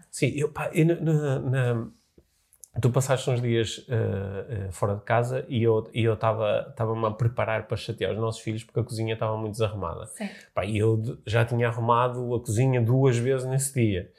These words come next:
Speaker 1: E, pá, e achava que agora não era a minha vez. E eu estava-me a preparar para pa-, pa chatear-me, lá está, com o lado dramático.
Speaker 2: Yeah.
Speaker 1: Quer dizer, agora estou zangado e estou cansado e, e vou apelar ao drama.
Speaker 2: Yeah.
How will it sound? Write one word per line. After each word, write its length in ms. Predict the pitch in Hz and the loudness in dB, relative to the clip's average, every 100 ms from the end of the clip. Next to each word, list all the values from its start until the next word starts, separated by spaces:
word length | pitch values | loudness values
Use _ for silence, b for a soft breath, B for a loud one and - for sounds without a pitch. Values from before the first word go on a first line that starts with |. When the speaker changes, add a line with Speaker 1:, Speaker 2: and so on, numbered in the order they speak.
| b b b | b b b
Speaker 1:
E, 60 | - | -6
pá, 160 | 101 | -2
e 100 | 98 | 2
achava 260 | 110 113 107 | 4 4 4
que 120 | 120 | 6
agora 240 | 110 113 117 | 4 4 0
não 120 | 120 | -2
era 140 | 120 | -4
a 20 | |
minha 220 | 120 120 123 | -4 -4 -4
vez. 340 | 127 104 - B B B B B B B B 240 | -4 -6 -8 B B B B B B B B 6
E 80 | 131 | 10
eu 60 | 135 | 12
estava-me 260 | 131 127 | 10 6
a 40 | 127 | 4
preparar 460 | - 127 131 135 | 2 4 6 4
para 240 | 143 139 _ - | 0 -10 _ 4
pa-, 180 | 160 156 | 6 6
pa 240 | - 175 | 2 0
chatear-me, 880 | - 175 175 160 165 170 160 170 185 | 4 2 4 4 4 6 6 6 6
lá 180 | 147 156 | 4 4
está, 180 | 160 | 4
com 140 | - 156 | 2 2
o 100 | 160 | 2
lado 220 | 165 156 | 0 6
dramático. 520 | 165 160 165 160 - | 6 6 4 4 0
Speaker 2:
Yeah. 140 | 101 110 | 0 4
Speaker 1:
Quer 120 | 131 | 4
dizer, 240 | 127 135 | 6 8
agora 300 | 131 127 143 | 10 10 8
estou 160 | 143 139 | 6 0
zangado 720 | 151 156 139 147 143 143 131 | 2 6 6 6 4 2 0
e 40 | |
estou 180 | 120 135 | 2 2
cansado 640 | 139 151 127 139 139 139 139 | 2 2 4 6 8 6 6
e, 100 | 143 | 6
e 100 | 135 | 10
vou 300 | 147 165 170 | 12 10 8
apelar 480 | 127 - 139 143 151 | 2 2 2 2 2
ao 160 | 151 143 | 2 2
drama. 440 | 156 131 123 117 | 4 2 2 -2
Speaker 2:
Yeah. 260 | 196 180 | -4 -6